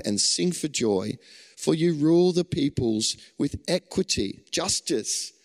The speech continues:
fairness, and guide the nations of the earth." So God is a good king. He's a just king. And I saw when Mario was reading out in Spanish,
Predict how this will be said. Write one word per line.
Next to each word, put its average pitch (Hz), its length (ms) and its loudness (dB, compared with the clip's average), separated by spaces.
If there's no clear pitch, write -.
fairness, 190 840 4
and 139 280 2
guide 156 560 4
the 175 100 2
nations 113 760 2
of 123 220 4
the 156 200 8
earth." 170 560 8
So 185 180 4
God 214 320 4
is 208 100 2
a 226 80 2
good 214 400 2
king. 113 440 4
He's 208 220 2
a 226 80 2
just - 600 0
king. 202 500 4
And 175 140 4
I 156 60 4
saw 190 420 6
when 180 240 4
Mario 160 480 4
was 127 220 0
reading 143 280 2
out 139 200 2
in 127 100 2
Spanish, 151 720 2